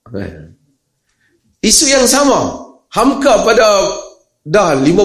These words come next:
puluh tahun lebih, isu yang sama. Hamka jawab, tengok muka surat dua belas tu saya quote, "Kadangkala dikatakan kaum muda tidak hormat ulama, tidak hormat kepada ulama.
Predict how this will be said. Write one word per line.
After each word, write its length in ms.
puluh 240
tahun 640
lebih, 560
isu 240
yang 160
sama. 400
Hamka 320
jawab, 320
tengok 240
muka 160
surat 320
dua 160
belas 160
tu 160
saya 160
quote, 480
"Kadangkala 640
dikatakan 640
kaum 240
muda 320
tidak 240
hormat 400
ulama, 640
tidak 400
hormat 400
kepada 320
ulama. 480